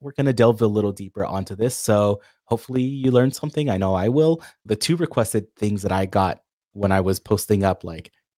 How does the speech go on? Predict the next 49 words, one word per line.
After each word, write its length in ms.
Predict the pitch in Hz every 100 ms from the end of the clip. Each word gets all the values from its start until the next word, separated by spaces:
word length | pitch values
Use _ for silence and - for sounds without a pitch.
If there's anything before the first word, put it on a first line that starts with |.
| _
"Hey, 380 | - 294 180 - _ _
what 140 | 185 220
do 60 |
you 520 | 208 196 185 175 156 120
want 280 | 117 110 - _ -
to 100 | 113
know 180 | 98
about?" 340 | 95 90 80 - -
Or, 200 | 104 98
"What 160 | 104 117
do 60 |
you, 240 | 113 107 98
what 180 | 120
would 140 | 143 120
you 60 |
like 180 | 113 107
explained?" 580 | 98 - - 98 90 90 _ - - _ -
The 80 | 117
two 300 | - - 147
things 240 | 139 127
I 120 | 107
got 260 | 104 101 -
were 220 | 98 95
offsides, 500 | - 113 95 101 - - _ -
which 160 | 95
we 60 | 107
did 140 | 104 107
in 60 |
the 60 | 113
last 240 | 95 87 -
episode, 400 | - 107 156 - _ _ _ _ _ _ _ _ _ _ _ -
and 160 | 120 113
V 160 | 107 98
A 100 | 92
R, 280 | 55 - _ -
which 260 | 104 - -
most 260 | 120 135 139
of 80 | 123
this 160 | 107 98
episode 360 | - - 104
will 140 | 98 92
be, 220 | 85 92 - _ _ _ _ -
but 140 | 123
we'll 120 | 123 123
get 180 | 110 -
to 80 |
that 180 | 95 92
eventually. 560 | 87 90 101 90 90 92 _ _ _ _ _ _
First, 460 | - 185 185 -